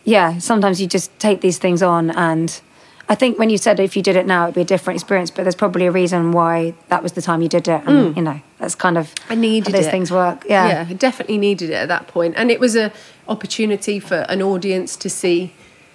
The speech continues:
Speaker 2: 'Cause I think people have this kind of preconceived idea about Steps to a certain degree, is that we are just a really manufactured pop band, and we, we're not any good at what, at what we do. I think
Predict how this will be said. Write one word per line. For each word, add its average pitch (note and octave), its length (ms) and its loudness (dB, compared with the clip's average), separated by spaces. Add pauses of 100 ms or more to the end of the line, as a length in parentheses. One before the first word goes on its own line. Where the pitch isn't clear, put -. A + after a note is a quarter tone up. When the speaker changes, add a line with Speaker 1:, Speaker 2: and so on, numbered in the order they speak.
(720)
Speaker 2:
'Cause B3+ 180 -2
I C4 60 2
think F#4 260 0
people C4+ 240 4
have A#3+ 180 2
this - 280 -2 (140)
kind A3 220 -2
of G#3 220 -6 (100)
preconceived G3+ 720 -4
idea F3 300 -2
about - 240 -6
Steps - 300 -8
to G3 100 -4
a G3 40 -2
certain F#3 420 -2
degree, D#3+ 400 -6
is E3+ 80 -10
that - 280 -8
we F3+ 240 0
are E3+ 340 0 (440)
just - 240 -6
a F#3+ 60 0
really F#3 300 -2
manufactured E3+ 800 -2
pop - 220 -10
band, E3+ 340 -4
and E3+ 220 -2
we, F#3+ 160 -2 (140)
we're G3 160 -2
not F#3+ 460 -2
any E3 220 -2
good E3 180 -2
at D#3 100 -6
what, E3 160 -6 (200)
at F3 160 0
what F3 180 -2
we E3+ 140 0
do. G3+ 480 -2
I F3 60 -2
think A3 380 0